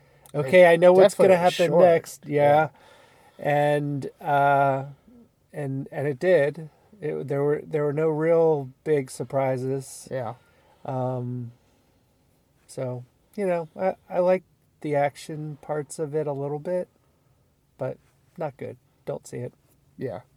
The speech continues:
Speaker 1: I mean, even the action was not that, uh, like, compared to how I feel like, I think I've said this on a previous podcast, but I, I feel like action movies are really in a state of evolving right now where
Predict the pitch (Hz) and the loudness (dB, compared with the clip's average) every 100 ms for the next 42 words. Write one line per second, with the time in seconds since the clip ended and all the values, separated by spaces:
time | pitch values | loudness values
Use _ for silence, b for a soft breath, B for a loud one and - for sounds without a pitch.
0 | _ _ _ 165 175 175 190 196 165 151 | _ _ _ -6 -6 -4 -4 -4 -4 -4
1 | 147 143 - 139 127 127 131 135 113 - | -2 -4 -6 -12 -10 -10 -10 -12 -12 -16
2 | 92 95 _ _ 123 110 - 143 131 - | -18 -20 _ _ -16 -12 -6 -4 -4 -10
3 | b b b b b b b 185 185 220 | b b b b b b b 0 2 2
4 | 220 190 156 175 170 156 - 151 143 165 | 2 2 2 6 6 4 0 -4 -2 0
5 | 156 147 131 - _ _ _ _ _ _ | 2 2 -2 -14 _ _ _ _ _ _
6 | - 143 143 170 160 131 - 139 127 127 | -14 -10 -8 -6 -6 -6 -6 -8 -8 -10
7 | 117 - 143 127 110 - _ _ _ 123 | -12 -10 -10 -10 -14 -18 _ _ _ -12
8 | 104 - - - 127 135 131 - 135 247 | -12 -14 -16 -16 -16 -14 -12 -12 -2 0
9 | 196 147 156 - 151 151 143 135 131 139 | 0 -2 -6 -10 -10 -10 -10 -10 -10 -8
10 | 139 131 123 b b b b b - 165 | -8 -8 -12 b b b b b -6 -4
11 | 143 - 165 151 135 131 139 143 143 135 | -4 -4 -4 -4 -6 -4 0 2 2 -2
12 | 127 117 110 113 110 113 117 117 117 | -8 -10 -10 -12 -10 -10 -8 -8 -10